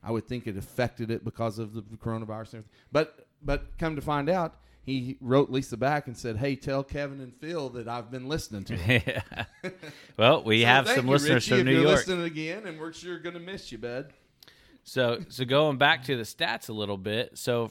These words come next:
Speaker 2: cities, this was really surprising to me. Thirty-one percent of our listens come from Wichita.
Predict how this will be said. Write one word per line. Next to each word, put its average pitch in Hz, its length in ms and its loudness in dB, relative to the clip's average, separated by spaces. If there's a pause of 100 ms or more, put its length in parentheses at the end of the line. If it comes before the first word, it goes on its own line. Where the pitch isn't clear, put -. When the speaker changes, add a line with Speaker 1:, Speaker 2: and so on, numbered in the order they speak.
Speaker 2:
cities, 143 840 -4 (460)
this 131 180 -6
was 127 180 -4
really 113 200 0
surprising 107 640 -4
to - 100 -14
me. 101 340 -8 (420)
Thirty-one 160 520 2
percent 135 420 -2
of 117 80 -4
our 101 140 2
listens 101 500 -6 (200)
come 107 180 -4
from 92 240 -6
Wichita. - 600 -8